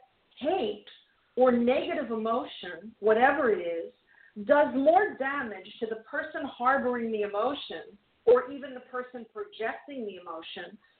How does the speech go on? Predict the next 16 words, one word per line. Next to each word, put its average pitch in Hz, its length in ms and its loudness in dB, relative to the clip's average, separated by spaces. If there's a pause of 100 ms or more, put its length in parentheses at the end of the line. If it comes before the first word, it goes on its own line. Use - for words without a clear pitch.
(120)
than 269 160 0
it 294 180 0
could 294 220 -2
ever 311 280 6
do 262 260 -6
to 254 80 -2
the 214 200 -8
person 240 540 -4
to 240 120 -4
whom 226 240 -4
you're 214 180 -4
projecting 196 560 -6
it. - 180 -18 (680)
I 320 220 4
know 311 320 6
this. - 200 -8